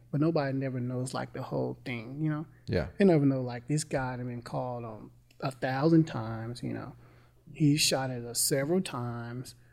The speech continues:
Speaker 1: So nobody knows the situation. So I'm not speaking for any police officer in particular, but people get upset, you know?
Speaker 2: Yeah.
Speaker 1: So when you get upset,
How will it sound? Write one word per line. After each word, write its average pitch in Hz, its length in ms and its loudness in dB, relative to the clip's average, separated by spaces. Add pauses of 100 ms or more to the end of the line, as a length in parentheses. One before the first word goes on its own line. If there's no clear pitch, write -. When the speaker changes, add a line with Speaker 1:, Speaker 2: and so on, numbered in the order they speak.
(100)
Speaker 1:
So - 100 4
nobody 165 380 6
knows 135 360 2
the 127 60 -8
situation. 117 840 -8
So 120 380 -2 (880)
I'm 135 180 8
not 135 180 4
speaking 147 480 -2
for 131 640 -4 (1500)
any 147 240 8
police 135 480 0
officer 131 640 -4
in 117 140 -10
particular, 151 600 -2 (360)
but 151 160 6
people 208 200 4
get 160 160 4
upset, - 580 0
you 175 80 -2
know? 202 220 -2 (260)
Speaker 2:
Yeah. - 160 -6 (520)
Speaker 1:
So - 160 6
when 151 160 10
you 202 100 6
get 165 160 4
upset, 143 520 0